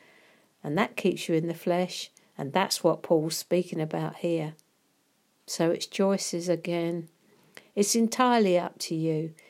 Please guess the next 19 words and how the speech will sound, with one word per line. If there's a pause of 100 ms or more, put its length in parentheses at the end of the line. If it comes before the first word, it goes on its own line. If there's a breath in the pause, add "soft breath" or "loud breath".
(240 loud breath)
He
will
not
love
you
any
the
less
if
you
persist
in
doing
things
contrary
to
his
revealed
will.